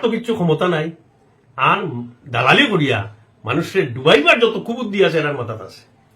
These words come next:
ওটাও তারা ইউটিলাইজ করিয়া যায়। আর আপনারা রে ফাঁদো ফালা, আপনারা সর্বস্ব ধ্বংস করেন, হুঁশিয়ার থাকুন। এর লাগি ভিডিওটা দিলাম, সাবধান। ভুল বহুতবার করছুন, কোনো কিচ্ছু পাইছুন না এদের কাছ থেকে,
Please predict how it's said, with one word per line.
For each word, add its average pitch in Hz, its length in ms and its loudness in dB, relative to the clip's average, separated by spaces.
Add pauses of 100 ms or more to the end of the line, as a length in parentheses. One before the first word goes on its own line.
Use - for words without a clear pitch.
(160)
ওটাও 156 220 -2
তারা 156 160 -4
ইউটিলাইজ 123 400 -6
করিয়া 107 240 -4
যায়। - 200 -16 (320)
আর 123 120 -4
আপনারা 165 340 -2
রে 156 100 -4
ফাঁদো 123 300 -6
ফালা, 110 380 -8 (220)
আপনারা 143 300 -4
সর্বস্ব 143 460 -6
ধ্বংস 123 260 -4
করেন, 98 260 -10 (400)
হুঁশিয়ার 123 400 -4
থাকুন। 101 360 -8 (240)
এর 131 120 -6
লাগি 143 260 -4
ভিডিওটা 117 380 -6
দিলাম, 101 260 -6 (1500)
সাবধান। 117 640 0 (1200)
ভুল 170 180 0
বহুতবার 202 400 4
করছুন, 117 460 -4 (380)
কোনো 320 180 0
কিচ্ছু 226 220 0
পাইছুন 143 260 0
না 127 80 -2
এদের 110 220 -2
কাছ 95 140 -12
থেকে, - 200 -20